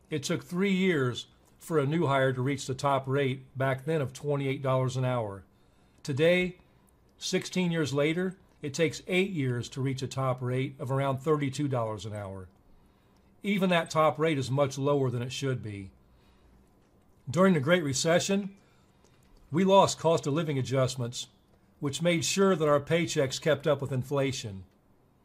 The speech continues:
We won cost of living at General Motors all the way back in nineteen forty-eight.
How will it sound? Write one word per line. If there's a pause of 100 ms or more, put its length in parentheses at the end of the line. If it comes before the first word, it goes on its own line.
(840)
We
won
cost
of
living
at
General
Motors
all
the
way
back
in
nineteen
forty-eight.